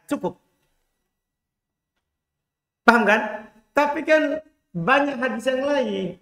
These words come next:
yang menunjukkan bahwa harus juga ada apa? Amalan. Kan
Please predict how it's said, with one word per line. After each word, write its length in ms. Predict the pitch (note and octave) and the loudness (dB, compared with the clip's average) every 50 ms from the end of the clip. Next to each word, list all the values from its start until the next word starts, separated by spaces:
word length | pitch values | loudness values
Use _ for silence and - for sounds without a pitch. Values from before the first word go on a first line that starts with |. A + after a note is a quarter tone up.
| _ _ _ | _ _ _
yang 240 | - G3+ A3+ A#3 A3+ | -4 0 0 0 2
menunjukkan 480 | A3 G#3+ G#3+ G#3 F#3 A3 C4+ C4 A#3+ | 0 0 -2 -2 -2 -2 -2 -2 -2
bahwa 320 | G3 F#3+ F#3 F#3+ G3+ A#3 B3 | -4 -4 -2 -2 -2 -2 -2
harus 240 | G3+ A3+ A3+ A3 - | -2 -2 -2 -2 -4
juga 240 | - A#3+ A#3 B3+ | -4 -4 0 0
ada 140 | A#3+ A#3 A3 G#3 G#3 | 2 2 2 0 0
apa? 120 | F#3+ A3+ B3 - _ _ _ _ _ _ _ _ _ _ _ _ _ _ _ _ _ _ _ _ - | -2 -4 -6 -8 _ _ _ _ _ _ _ _ _ _ _ _ _ _ _ _ _ _ _ _ 2
Amalan. 920 | B3+ C#4+ D4 C#4+ D4 D#4+ D#4+ D4 C4+ A3+ G3+ F#3+ F#3 F#3 F#3 F#3+ F#3 - - - | 4 4 4 4 4 2 2 2 2 2 2 2 2 0 0 -2 -4 -8 -4 0
Kan 100 | D4+ D4+ | 0 0